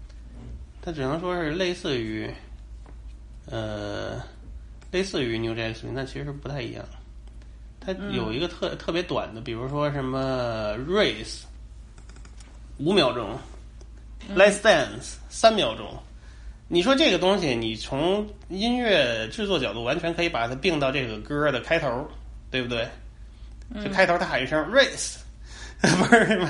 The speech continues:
Speaker 1: “Let's Dance”。但是他为什么要单独拿出来呢？单独拿出来就是说，你一看这个东西，你就能看到说这是有一个很鲜明的这么一个分割在这儿，它相当于把整个专辑的概念给加强了。
Speaker 2: 嗯。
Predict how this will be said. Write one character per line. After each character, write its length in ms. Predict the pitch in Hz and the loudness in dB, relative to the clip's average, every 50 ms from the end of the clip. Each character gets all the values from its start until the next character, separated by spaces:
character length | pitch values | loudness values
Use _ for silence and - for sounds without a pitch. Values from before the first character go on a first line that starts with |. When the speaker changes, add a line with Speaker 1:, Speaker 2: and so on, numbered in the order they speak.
| 196 185 180 | 6 6 6
Speaker 1:
“Let's 220 | 202 254 277 269 | 4 2 2 4
Dance”。 540 | - 294 262 220 190 - 214 196 - - 240 - - - - - - - - - - - - - - - | 4 6 8 8 8 6 4 2 0 -4 -6 -8 -10 -12 -12 -12 -12 -12 -14 -14 -16 -16 -16 -10 0 4
但 120 | 277 262 | 6 6
是 60 | 240 | 8
他 80 | 233 277 | 8 6
为 100 | 277 277 | 6 6
什 60 | 294 | 6
么 60 | 247 | 6
要 60 | 233 220 | 6 6
单 160 | 240 240 240 | 6 6 4
独 100 | 226 226 | 4 4
拿 240 | 208 151 123 131 170 | 4 4 4 2 2
出 80 | 190 | 4
来 140 | 196 147 113 | 4 2 2
呢？ 100 | 101 98 - | 0 4 6
单 140 | 202 226 | 6 6
独 80 | 247 240 | 8 6
拿 220 | 226 190 156 160 | 4 4 6 6
出 60 | 196 208 | 6 6
来 100 | 185 170 | 6 6
就 100 | 180 165 | 4 2
是 60 | 156 | 2
说， 100 | 175 170 | 2 2
你 120 | 147 135 | 2 2
一 40 | 156 | 0
看 340 | - - - - 240 190 165 | -2 -2 0 2 4 4 6
这 120 | 160 147 | 4 4
个 80 | 127 120 | 4 2
东 240 | 127 143 156 160 147 | 2 0 0 0 -2
西， 120 | 120 - - | -2 -4 -4
你 100 | 107 107 | -4 -4
就 80 | 117 | -2
能 160 | 117 120 147 151 | -2 -2 -2 -2
看 260 | - - - - 127 | -2 0 0 0 2
到 140 | 113 113 123 | 0 -2 -2
说 100 | 127 127 | -4 -2
这 200 | - 170 147 - | -2 -2 -2 -2
是 100 | 131 117 | -2 -6
有 180 | - - - | -6 -6 -6
一 80 | 101 135 | -2 0
个 320 | 156 156 131 117 - - 135 170 - - - - - | 2 2 2 0 -2 -6 -12 -16 -16 -16 -18 -18 -18
很 180 | - - - 127 | -10 -6 -4 -4
鲜 240 | - - - 226 233 | -2 0 2 2 4
明 240 | 220 180 156 139 151 | 4 2 2 2 2
的 100 | 170 160 | 2 2
这 120 | 175 160 | 2 2
么 80 | 151 147 | 4 4
一 60 | 160 | 4
个 60 | 170 | 2
分 220 | 160 - 214 226 | 2 2 0 0
割 180 | 226 233 240 254 | 2 2 4 6
在 140 | 240 160 127 | 6 4 4
这 80 | - | 2
儿， 180 | 69 - - - - - - - - - - - - - - - - - - - - - - - - - - - - - | -2 -6 -8 -12 -16 -16 -16 -16 -16 -16 -16 -16 -18 -18 -18 -16 -16 -16 -16 -16 -16 -16 -16 -16 -18 -18 -16 -16 -12 -6
它 100 | - 240 | -2 0
相 120 | 214 247 240 | 0 2 2
当 160 | 240 240 233 | 4 4 4
于 60 | 254 | 4
把 100 | 240 233 226 | 6 4 4
整 120 | 175 135 | 4 2
个 100 | 143 143 | 0 2
专 180 | 147 196 214 214 | 2 2 2 2
辑 140 | 196 185 | 2 2
的 80 | 202 214 | 2 2
概 220 | 214 214 277 190 | 4 6 6 6
念 160 | 151 135 120 110 | 6 4 0 -2
给 80 | 101 | -4
加 180 | 98 113 113 110 | -2 -2 -2 -2
强 180 | - - 104 104 - - | -2 -4 -6 -8 -10 -12
了。 140 | - - - - - - - - - - - - - - - - - - - - - - - - - | -14 -14 -16 -16 -16 -16 -18 -18 -18 -18 -18 -18 -16 -16 -16 -16 -16 -16 -16 -16 -16 -18 -16 -16 -12
Speaker 2:
嗯。 460 | - 190 208 202 190 185 180 170 165 | -10 -8 -8 -6 -6 -6 -8 -10 -12